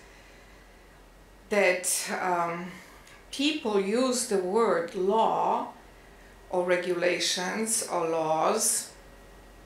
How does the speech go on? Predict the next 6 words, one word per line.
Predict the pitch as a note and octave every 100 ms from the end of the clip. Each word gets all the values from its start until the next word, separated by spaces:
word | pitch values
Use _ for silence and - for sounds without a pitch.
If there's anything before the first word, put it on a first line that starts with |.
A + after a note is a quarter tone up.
| - - - - - - - - -
to | - A#3 G#3+ G3 G3 F#3+ - - - - - - - -
assert | F3+ - - - - D4 A3+ F3 G3+ -
a | -
sense | - A3 G#3 G3+ - - - - -
of | F3+ F3+ - G3
justice. | G#3 G3+ F#3 - - - - - -